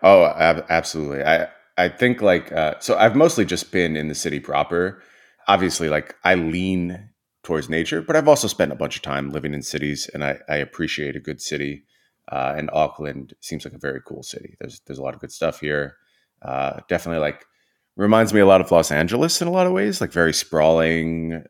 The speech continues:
The, like, you know, the high-rise section is pretty self-contained, like,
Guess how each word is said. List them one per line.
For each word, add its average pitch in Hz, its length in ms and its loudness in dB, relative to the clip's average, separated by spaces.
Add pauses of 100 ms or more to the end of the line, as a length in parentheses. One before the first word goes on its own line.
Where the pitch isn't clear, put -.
The, 73 520 -6
like, 73 340 -6 (600)
you 80 100 -6
know, 78 80 -4
the 76 140 -10
high-rise 76 400 0
section 76 340 -6
is 73 100 -10
pretty 73 280 -8
self-contained, 76 920 -6 (400)
like, - 140 -16